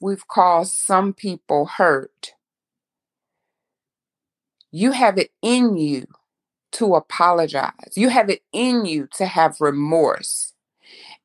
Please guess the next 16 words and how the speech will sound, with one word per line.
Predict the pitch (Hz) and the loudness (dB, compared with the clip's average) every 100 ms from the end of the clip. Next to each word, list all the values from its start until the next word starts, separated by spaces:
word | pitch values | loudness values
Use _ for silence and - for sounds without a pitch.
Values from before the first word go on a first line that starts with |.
| - | 0
And | 196 180 170 165 | 2 4 2 0
for | - 175 | 0 -2
those | 156 180 247 311 311 - | 2 2 2 0 -6 -4
that | 180 170 | -6 -4
don't | 190 190 | -4 -4
have | 196 165 147 _ | -4 -6 -6 _
any | 202 226 226 | -8 -8 -6
remorse, | 214 202 196 202 202 220 - - - _ _ | -2 0 0 0 -2 -6 -10 -12 -16 _ _
for | - 196 | 0 0
those | 160 202 247 269 214 | 4 2 2 -2 -2
that | 185 160 | -2 0
don't | 180 190 202 | 0 0 -2
have | 196 175 151 | -4 -2 0
the | 147 | -4
gift | 127 160 190 202 - - | -2 -4 -4 -4 -6 0
of | 165 156 | 2 0